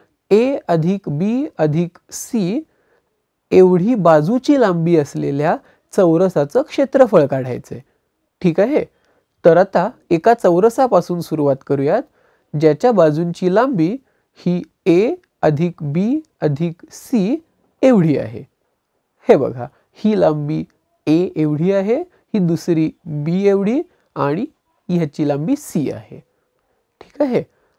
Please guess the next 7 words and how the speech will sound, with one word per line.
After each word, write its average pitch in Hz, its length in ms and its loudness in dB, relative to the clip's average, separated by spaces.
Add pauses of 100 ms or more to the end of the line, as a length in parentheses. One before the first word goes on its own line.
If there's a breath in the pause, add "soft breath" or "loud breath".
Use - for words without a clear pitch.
आणि 151 220 2
आता 202 420 4 (360)
ह्या 175 240 0
पूर्ण 277 420 -2
आकृतीचं 214 640 -4
क्षेत्रफळ 180 840 -2 (500)
म्हणजेच 202 720 0